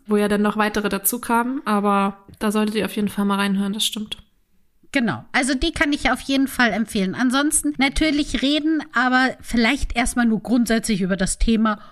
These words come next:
Speaker 2: und erst dann, dass das eventuell auch was für einen selber wäre.
Speaker 1: Berichtet gerne, wie es gelaufen ist. Zweite Frage, auch nicht so richtig romantisch. Die lautet nämlich, „Wie geht eigentlich Fisting und ist es wirklich stimulierend?“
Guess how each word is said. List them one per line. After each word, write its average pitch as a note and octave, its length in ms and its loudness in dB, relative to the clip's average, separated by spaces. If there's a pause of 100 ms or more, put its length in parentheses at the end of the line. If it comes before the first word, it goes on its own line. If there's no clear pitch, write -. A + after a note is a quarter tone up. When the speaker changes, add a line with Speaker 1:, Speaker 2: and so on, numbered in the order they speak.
(160)
Speaker 2:
und F3+ 200 -6
erst - 340 -8
dann, F3+ 360 2 (640)
dass G#3 160 0
das G#3 220 0
eventuell F3+ 640 -2
auch - 180 -10
was - 260 -2
für F3 220 -4
einen E3+ 200 -4
selber D#3+ 380 -4
wäre. C3+ 280 -10 (800)
Speaker 1:
Berichtet C4 420 0
gerne, F#3 260 0
wie G#3 60 -2
es G#3 120 0
gelaufen F3+ 380 0
ist. - 240 -12 (300)
Zweite C4+ 400 0
Frage, F3+ 560 0 (340)
auch A3+ 180 0
nicht C4 140 0
so A3+ 80 -2
richtig B3+ 360 0
romantisch. G3 580 2 (200)
Die A3+ 60 0
lautet A#3+ 380 0
nämlich, A#3 320 -2
„Wie B3+ 220 2
geht D4+ 200 0
eigentlich A#3 440 0
Fisting F#3 480 0 (180)
und G#3+ 140 -4
ist - 180 0
es - 160 0
wirklich A3 320 -2
stimulierend?“ B3+ 720 -2